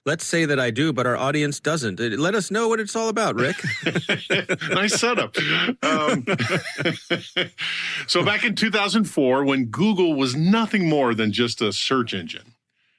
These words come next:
Speaker 2: the leadership made this extraordinary decision.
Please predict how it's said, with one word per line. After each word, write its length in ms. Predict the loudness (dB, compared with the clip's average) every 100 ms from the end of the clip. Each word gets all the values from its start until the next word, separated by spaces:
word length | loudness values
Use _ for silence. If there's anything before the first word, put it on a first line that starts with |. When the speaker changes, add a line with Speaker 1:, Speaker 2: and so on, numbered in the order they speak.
| _
Speaker 2:
the 100 | -2
leadership 520 | 2 2 2 2 0
made 220 | 0 0
this 200 | 0 0
extraordinary 1080 | -2 -2 -2 0 2 2 2 0 2 0 0
decision. 640 | -2 -4 -4 -6 -10 -20